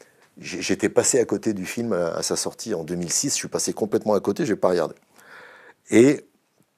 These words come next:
je l'ai regardé sur Netflix. C'est un film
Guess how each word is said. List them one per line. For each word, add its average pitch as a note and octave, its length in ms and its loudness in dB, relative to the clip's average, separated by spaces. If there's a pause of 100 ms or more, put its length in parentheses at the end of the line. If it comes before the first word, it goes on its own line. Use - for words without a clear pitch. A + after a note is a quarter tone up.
(460)
je - 140 -4
l'ai F2+ 100 4
regardé G2 360 4
sur C#2 180 -6
Netflix. A#2 600 -2 (3250)
C'est - 180 -2
un F#2+ 100 0
film C#3+ 400 -6